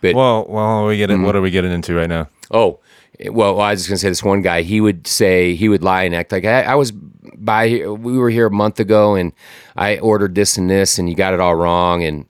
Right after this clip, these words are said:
Speaker 1: he would talk his way into free food. Everywhere he'd go, I couldn't do something like that. I,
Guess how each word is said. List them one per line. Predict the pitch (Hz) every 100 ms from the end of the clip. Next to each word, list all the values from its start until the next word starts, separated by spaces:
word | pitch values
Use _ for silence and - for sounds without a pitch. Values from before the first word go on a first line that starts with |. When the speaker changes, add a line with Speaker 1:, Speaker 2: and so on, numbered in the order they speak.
| -
Speaker 1:
he | 87 123
would | 127 110
talk | 110 107 -
his | 95 85
way | 95 90
into | 82 78
free | - 90 82
food. | - 78 123 - _ _ - _ _
Everywhere | - 113 120 107
he'd | 101 90 80
go, | 87 73 64
I | 85
couldn't | 110 98 64 62 - -
do | 73
something | - 80
like | 58 69
that. | 80
I, | 82